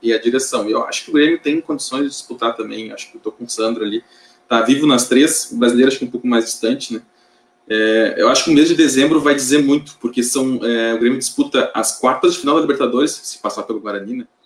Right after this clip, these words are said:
Em dezembro, e as semis, ah, se eu não me engano,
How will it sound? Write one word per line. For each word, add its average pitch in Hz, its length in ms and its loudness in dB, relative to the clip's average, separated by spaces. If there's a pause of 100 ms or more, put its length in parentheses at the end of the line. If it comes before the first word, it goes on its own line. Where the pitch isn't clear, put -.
(120)
Em 113 140 -16
dezembro, 117 520 -8 (100)
e 151 180 2
as - 100 0
semis, 175 640 -2
ah, 127 140 0
se - 100 -10
eu 139 60 -6
não 131 80 -4
me 135 80 -4
engano, 151 460 -2